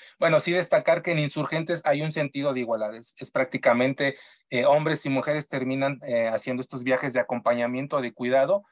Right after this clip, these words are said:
eh, reitero, en un sentido de, de igualdad. U-, uno de los puntos que también encontramos es que, eh, no solamente es la bicicleta para trasladarse, y es algo que mencionábamos al inicio. O sea, si bien,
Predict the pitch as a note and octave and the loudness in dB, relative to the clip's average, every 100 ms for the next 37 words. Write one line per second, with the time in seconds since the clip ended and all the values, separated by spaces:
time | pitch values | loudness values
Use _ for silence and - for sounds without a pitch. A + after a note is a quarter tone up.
0 | _ _ - B2+ A#2 A2+ A#2 A2 B2 A#2 | _ _ -10 -4 -2 -2 -6 -8 -8 -2
1 | C3 B2+ B2+ C#3 C3+ A#2+ B2+ C3 A2 A2 | -2 0 -2 -4 -6 -6 -2 -2 -2 -4
2 | A2+ G#2+ G2+ F#2 - - _ _ _ _ | -4 0 -2 -4 -10 -20 _ _ _ _
3 | _ _ _ _ _ _ _ - E3 E3+ | _ _ _ _ _ _ _ -4 0 2
4 | F3+ F3+ D#3+ C#3 - E3 F3 - D3 C#3 | 4 4 4 0 -2 -6 -6 -6 -2 0
5 | D3 D#3 D#3 D3+ D3+ D3+ D#3 D3+ D#3+ D#3 | 0 -2 0 0 2 2 2 -4 -4 -4
6 | - - - _ _ _ - D#3 D#3+ E3+ | -6 -20 -20 _ _ _ -2 -2 -2 -2
7 | C3+ C3 C3 B2 D3+ F3+ G#3+ G#3+ G#3+ G3 | 2 2 2 0 0 0 2 2 2 2
8 | F3+ F3 F#3 F3 C#3 C#3 C3 C#3+ D#3 D3+ | -2 -6 -4 -4 -4 -8 -8 -2 -2 2
9 | A#2+ G#2+ A#2 A2+ A2+ A#2+ B2 - C#3+ C#3+ | 2 0 -4 -2 2 2 0 -4 -8 -2
10 | C#3+ D3 D3 B2+ A#2 B2+ A#2+ B2+ B2+ - | -2 -2 -2 -6 -4 -2 0 0 0 0
11 | A#2 A2+ B2 B2 - - B2 - C3 C#3+ | -2 -2 -4 -6 -10 -6 -6 -4 0 4
12 | D#3+ E3+ | 4 2